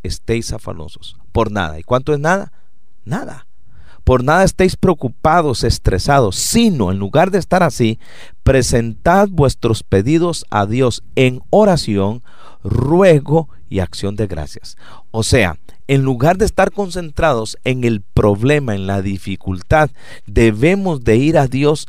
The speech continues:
en oración y rogarle con acción de gracias. Y esta acción de gracias, ¿por qué vamos a dar gracias si no hemos recibido lo que estamos pidiendo?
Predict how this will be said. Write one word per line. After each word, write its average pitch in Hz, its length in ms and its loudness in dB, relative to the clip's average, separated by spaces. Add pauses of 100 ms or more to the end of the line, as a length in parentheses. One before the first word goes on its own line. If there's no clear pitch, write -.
en 143 300 0
oración 123 580 -4 (720)
y 233 300 0 (120)
rogarle 147 960 2 (520)
con 156 200 2
acción 170 380 -2
de 196 80 0
gracias. 190 500 -2 (320)
Y 170 160 4
esta 220 220 4
acción - 280 -8
de 196 120 2
gracias, 202 340 0
¿por 127 220 -4
qué 160 100 -6
vamos 208 320 -4
a - 40 -8
dar 180 120 -2
gracias 175 380 -4
si 135 100 -8
no 127 140 -2
hemos 180 180 0
recibido 156 720 2
lo 151 120 0
que - 100 -10
estamos 143 380 -4
pidiendo? 147 600 -4